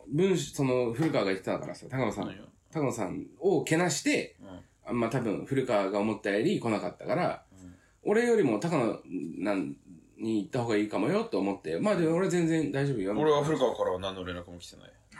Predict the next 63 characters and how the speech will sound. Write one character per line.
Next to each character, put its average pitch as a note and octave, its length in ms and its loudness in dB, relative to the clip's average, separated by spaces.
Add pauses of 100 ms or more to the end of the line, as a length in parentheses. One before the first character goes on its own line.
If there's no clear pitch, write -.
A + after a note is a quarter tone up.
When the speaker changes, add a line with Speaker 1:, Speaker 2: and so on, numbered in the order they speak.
(380)
Speaker 1:
お B2 40 -10
か C#3 120 -10
し - 80 -10
く - 60 -8
な A#2 80 -8
い？ - 40 -14 (760)
Speaker 2:
も F#2+ 140 -4
う F2+ 140 -4
別 - 160 -6
に - 60 -4
お - 40 -8
か A#2 120 0
し - 220 -2
い C3+ 40 -6
っ - 40 -10
ち - 80 -10
ゃ D#3+ 40 -4
お E3 40 -6
か F3 60 -2
し D#3 60 2
い - 20 -2
け E3 80 2
ど。 F3+ 60 2
Speaker 1:
こ - 120 -2
れ、 F3+ 60 0
だ - 60 -2
っ - 20 -6
て B2+ 80 0
さ、 A2+ 160 0
本 G3+ 200 0
当 G#3+ 120 2
に、 G#3 180 2 (540)
Speaker 2:
受 C4+ 120 -4
け F#3+ 60 -6
て F#2+ 60 -10
な G#2+ 140 -2
い - 40 -8
の？ - 100 -14 (360)
Speaker 1:
本 A#3 180 -2
当 A3+ 120 2
に G#3+ 180 2
そ G3 120 0
の、 F#3 300 0
尊 F#3 220 -2
敬 F3+ 160 0
し - 80 -4
て F3+ 100 0
な E3+ 140 2
い。 A2+ 240 0 (180)
Speaker 2:
う A#2+ 60 -12
ん。 F2+ 200 -8 (200)
ま B2 140 -2
あ G#2 40 0
ま F#2 120 -4
あ F2 40 -2
ま F#2 120 -4
あ、 - 20 -4
そ F#2+ 120 -10
う G2+ 40 -6
ね、 A2 80 -2
腐 - 200 0
し - 140 -2
て、 F2+ 240 -4